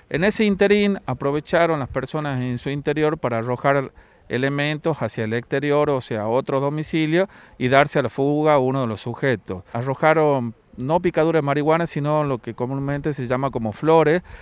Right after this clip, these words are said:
que es el concentrado o el cogollo de la droga que se produce y que se vende mucho más caro que la picadura de marihuana.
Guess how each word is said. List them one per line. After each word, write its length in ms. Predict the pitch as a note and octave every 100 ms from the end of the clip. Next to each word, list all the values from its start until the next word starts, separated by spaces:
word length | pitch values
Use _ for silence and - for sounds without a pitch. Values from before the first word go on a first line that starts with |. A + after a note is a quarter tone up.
| - -
que 440 | A#2+ A2+ A2 A#2 C3+
es 80 |
el 160 | C3+ A#2
concentrado 800 | A#2 B2+ B2 C#3+ C#3+ D#3+ D#3 D3
o 120 | B2+
el 100 | A2+
cogollo 680 | B2+ B2+ C#3+ D3+ C#3+ D#3 F3+ - - -
de 160 | A2+ A#2
la 140 | A2
droga 520 | A#2 D#3+ E3+ D3+ D3+ E3+
que 180 | -
se 140 | G#2 G#2+
produce 800 | A2+ A#2+ D3 E3 - E3+ F3+ -
y 140 | C#3
que 100 | D#3
se 160 | - D3+
vende 500 | D#3+ F3 F#3 G#3 A3 -
mucho 380 | C3 E3+ - D#3+
más 200 | E3 -
caro 480 | G3 F3+ E3+ G3 F#3
que 160 | C3
la 80 | A#2+
picadura 540 | B2 A#2 B2 C3+ C3
de 80 | A#2+
marihuana. 680 | A2+ A#2+ B2 C3 A#2 G2+